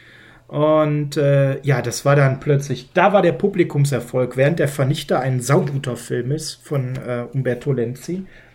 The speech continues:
der aber nur leidlich erfolgreich war, ähm,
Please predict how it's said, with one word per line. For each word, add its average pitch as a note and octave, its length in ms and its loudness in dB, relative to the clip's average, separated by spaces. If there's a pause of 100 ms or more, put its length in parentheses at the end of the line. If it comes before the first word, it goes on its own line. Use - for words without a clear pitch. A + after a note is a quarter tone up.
(180)
der D3 160 4
aber D3+ 140 2
nur D#3 220 2
leidlich C#3 400 0
erfolgreich B2 680 -8
war, D#3 360 -4 (600)
ähm, C3+ 480 2